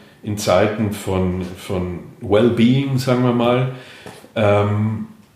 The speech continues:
ist ein, ein leichter, beschwingter Rotwein, der auch zu einer leichten, modernen Küche passt, oft genau der richtige Partner. Weil man ja schon sehen muss, ähm, es,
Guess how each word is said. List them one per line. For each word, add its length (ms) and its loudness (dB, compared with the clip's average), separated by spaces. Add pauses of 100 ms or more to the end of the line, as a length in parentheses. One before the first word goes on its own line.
(120)
ist 400 -4
ein, 360 -4
ein 180 -6
leichter, 500 0
beschwingter 640 0
Rotwein, 540 0
der 140 -2
auch 100 -8
zu 140 -8
einer 160 -4
leichten, 460 -4
modernen 400 -2
Küche 300 -4
passt, 540 -4 (640)
oft 240 -4
genau 320 0
der 140 2
richtige 340 -2
Partner. 540 -2 (240)
Weil 160 2
man 160 6
ja 120 4
schon 300 2
sehen 320 0
muss, 340 0 (640)
ähm, 380 -4
es, 300 -12